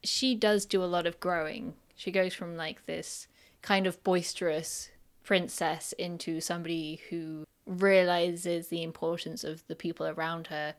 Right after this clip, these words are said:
And she's also kind of messed up because she's seen so many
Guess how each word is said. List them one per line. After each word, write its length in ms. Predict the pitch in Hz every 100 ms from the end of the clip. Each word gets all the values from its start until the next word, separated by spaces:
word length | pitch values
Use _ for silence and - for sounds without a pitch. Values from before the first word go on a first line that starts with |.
| - - - -
And 260 | 190 196
she's 260 | 190 208 220
also 400 | 285 285 277 269
kind 380 | - 254 269 269
of 140 | 247
messed 300 | 240 247 -
up 260 | 226 - - -
because 280 | 202 196
she's 260 | 196 202 202
seen 480 | - 208 196 190 185 _ _ _ -
so 340 | - 214 208
many 640 | 208 196 196 185 185 185